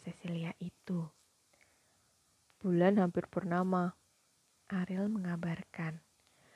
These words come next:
"Di luar sana hampir seperti siang hari ketika cahaya bulan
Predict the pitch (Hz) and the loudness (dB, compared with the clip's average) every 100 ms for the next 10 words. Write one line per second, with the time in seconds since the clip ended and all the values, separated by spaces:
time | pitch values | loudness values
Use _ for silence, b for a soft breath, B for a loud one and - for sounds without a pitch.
0 | b - 185 180 175 - 165 165 190 254 | b 0 6 8 6 4 -2 2 2 2
1 | - 185 185 185 - 170 - 175 180 175 | 2 0 0 -4 -4 -4 -4 -4 -2 -2
2 | 175 175 226 226 202 - 175 175 185 180 | 2 4 4 2 -4 -4 -2 -2 0 2
3 | 175 170 185 175 202 | 4 2 2 2 2